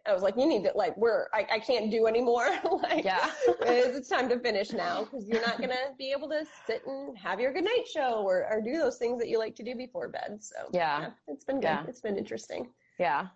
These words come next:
Speaker 1: So.
Speaker 2: I'm excited for them.
Speaker 1: Yeah.
Speaker 2: I'm happy for them.
Speaker 1: Yeah. And they're coming home with cute little, they have, um, school pictures today, like, spring pictures. So I'm glad we got in on that,
Speaker 2: Yeah,
Speaker 1: you know, towards the
Speaker 2: just in
Speaker 1: end. That was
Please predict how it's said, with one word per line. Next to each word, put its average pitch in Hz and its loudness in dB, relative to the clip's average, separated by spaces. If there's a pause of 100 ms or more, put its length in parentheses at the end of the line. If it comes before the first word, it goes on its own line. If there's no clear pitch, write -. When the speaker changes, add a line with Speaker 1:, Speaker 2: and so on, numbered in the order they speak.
(140)
Speaker 1:
So. - -8
Speaker 2:
I'm 208 0
excited 170 -2
for 180 -8
them. 156 -8 (480)
Speaker 1:
Yeah. 415 6 (120)
Speaker 2:
I'm 339 0
happy 180 0
for 165 -12
them. 165 -6 (460)
Speaker 1:
Yeah. 302 -6 (200)
And 277 2
they're 294 2
coming 392 2
home 311 4
with 349 0
cute 277 -4
little, 262 0
they 320 2
have, 269 0
um, 269 -2
school 285 0
pictures 302 -2
today, 247 4
like, 214 0
spring 254 0
pictures. 269 0
So 247 2
I'm 233 4
glad 240 2
we 240 0
got 226 4
in 233 4
on 220 2
that, 214 2
Speaker 2:
Yeah, 277 2
Speaker 1:
you 294 2
know, 311 4
towards 277 4 (140)
the 277 4
Speaker 2:
just 233 4
in 269 4
Speaker 1:
end. 262 2
That 233 0
was 254 2